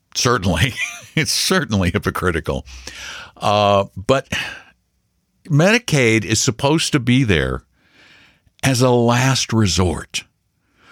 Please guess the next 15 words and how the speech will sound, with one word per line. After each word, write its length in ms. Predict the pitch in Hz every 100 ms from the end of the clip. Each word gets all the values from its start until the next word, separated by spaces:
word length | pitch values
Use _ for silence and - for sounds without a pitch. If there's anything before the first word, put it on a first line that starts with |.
| - -
for 100 | 131
people 440 | 131 156 151 151
who 200 | 123 151
do 460 | 123 117 165 190 180
not 500 | 156 156 180 170 143
have 400 | - 175 175 143
the 100 | 143
means 460 | 143 190 202 170 143
by 180 | 147
which 380 | 151 190 190 -
to 100 | 147
take 320 | - 170 165
care 280 | - 180 185
of 120 | 160
themselves 600 | 139 131 - 117 113 120